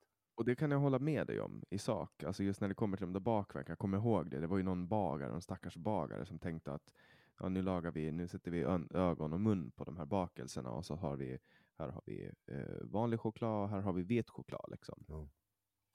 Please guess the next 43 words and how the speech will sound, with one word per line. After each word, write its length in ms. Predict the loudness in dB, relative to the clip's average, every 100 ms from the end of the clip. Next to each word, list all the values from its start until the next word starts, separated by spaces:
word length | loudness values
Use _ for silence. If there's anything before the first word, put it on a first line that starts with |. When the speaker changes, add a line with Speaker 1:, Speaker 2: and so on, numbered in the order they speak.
| _ -8
Speaker 1:
Så 120 | -2
var 80 | 0
det 60 |
någon 120 | 0
som 120 | -2 -2
tog 140 | 0
bilder 400 | 0 -2 -2 -6
på 240 | -6 -8 -6
det. 160 | -6
De 280 | -4 -2 0
bara 180 | 2 2
av-, 500 | 2 0 -2 -8 -8
gjorde, 320 | -4 -2 0
de 80 | 2
gjorde 200 | 4 4
ju 60 | 2
människor, 500 | 4 2 -2 -6 -8
liksom, 280 | -8 -10 -6
och 80 |
choklad 400 | -8 0 2 2 0
är 40 |
brunt 500 | 2 2 2 -2 -6
eller 220 | -4 -4
vitt. 540 | -2 -4 _ _ -20 -20 _ _ _ -18
Speaker 2:
Ja. 140 | -16
Speaker 1:
Det 120 | -2 2
är 20 |
ju 60 |
inte 160 | 2 2
blått, 440 | 0 0 _ _
liksom, 360 | -12 -10 -8 -4
men 120 | -4
skulle 160 | -6 -8
chokladen 360 | -6 -2 -2
ha 80 | 0
varit 180 | -2 -4
blå 260 | -4 -6 -6
så, 120 | -12
så 180 | -8 -6
antar 320 | -2 -2 -2
jag 80 | -4
att 240 | -12 -20 _ _ _ _ _ _ -4
m-, 160 | -4